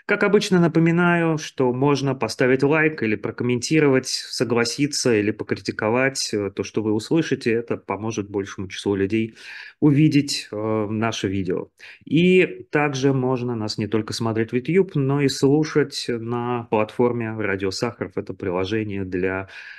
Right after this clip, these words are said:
э, Google Play и App Store, и его можно, э, использовать в России без V P N.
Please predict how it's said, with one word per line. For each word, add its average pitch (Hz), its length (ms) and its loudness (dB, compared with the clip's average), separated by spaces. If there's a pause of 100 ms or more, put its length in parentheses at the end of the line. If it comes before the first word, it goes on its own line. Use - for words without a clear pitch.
(240)
э, 95 100 -4
Google 123 340 4
Play 160 360 6
и 120 320 0
App 113 160 0
Store, 165 460 2
и 113 100 -6 (180)
его 117 280 2
можно, 123 720 -4
э, 92 180 -6
использовать 117 720 0
в 98 520 -2
России 113 600 0
без 98 580 -2 (100)
V 90 280 -6
P 95 160 -4
N. 82 100 -8